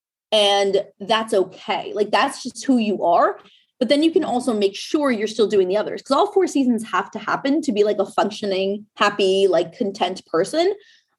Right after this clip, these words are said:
Um, and you will burn out if you just do one of them all the time. So let's even look at an example of a week. Pretend your season is like this week, and you're looking at everything week by week or even month by month. Ask yourself,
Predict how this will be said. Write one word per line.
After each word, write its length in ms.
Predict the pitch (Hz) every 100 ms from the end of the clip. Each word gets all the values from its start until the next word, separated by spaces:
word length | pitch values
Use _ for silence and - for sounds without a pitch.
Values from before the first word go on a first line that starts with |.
| -
Um, 280 | 226 220 214 220
and 160 | 226 214
you 180 | 208 247
will 160 | 240
burn 200 | 220 202
out 220 | 269 277
if 140 | 185 190
you 100 | 202
just 280 | 190 196 -
do 100 | 202
one 240 | 160 151
of 120 | 147
them 100 | 165
all 80 | 135
the 60 | -
time. 320 | 262 180 - _ _ _
So 340 | - 302 285 -
let's 300 | 226 269 392
even 260 | 508 494 240
look 160 | 214
at 100 | 220
an 80 | 208
example 460 | 196 190 185 196 185
of 140 | 175
a 40 |
week. 300 | 160 165 - _
Pretend 300 | - 254 302
your 120 | 427 440
season 360 | 262 233 240
is 100 | 220
like 200 | 208 196
this 240 | 180 165 -
week, 160 | - _ _ -
and 160 | 185
you're 140 | 180 185
looking 300 | 220 240 233
at 200 | 202 -
everything 380 | 196 196 208 185
week 180 | 185 175
by 120 | 165
week 200 | 165 - -
or 140 | 196
even 320 | 214 214 196
month 240 | 180 196 -
by 140 | 156
month. 260 | 147 - - _ _ _ _ _
Ask 320 | 247 285 311 -
yourself, 380 | 226 - -